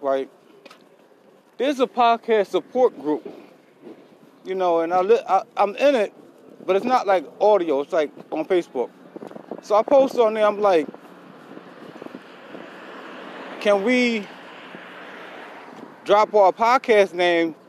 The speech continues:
you know, this way everybody can support each other?" The, the administrator, uh,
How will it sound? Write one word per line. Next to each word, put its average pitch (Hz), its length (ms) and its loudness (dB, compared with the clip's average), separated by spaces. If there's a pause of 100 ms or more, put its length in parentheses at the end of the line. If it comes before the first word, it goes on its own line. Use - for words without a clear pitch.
(600)
you 180 140 -4
know, 180 180 2
this 196 140 0
way 196 160 2
everybody 180 200 2
can 175 140 -8
support 247 380 0
each 170 160 -4
other?" 156 260 2
The, 180 480 -4
the 180 180 -2
administrator, 226 720 0 (2000)
uh, 165 420 4